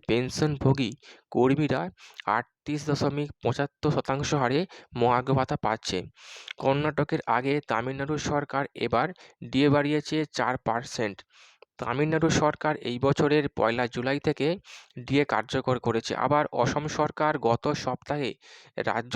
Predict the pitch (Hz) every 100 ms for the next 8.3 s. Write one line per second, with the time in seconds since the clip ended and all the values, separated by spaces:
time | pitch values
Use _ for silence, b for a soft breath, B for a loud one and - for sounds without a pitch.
0 | 151 139 139 143 143 - 127 143 139 143
1 | 139 127 120 127 117 123 135 131 123 143
2 | 220 B B - 117 127 127 127 139 160
3 | 160 117 113 - 107 - 104 98 - _
4 | _ _ _ _ _ _ _ _ _ _
5 | _ _ b b b b b b _ -
6 | 160 - 135 139 151 156 127 127 135 143
7 | 151 156 - 135 139 143 120 127 127 135
8 | 143 -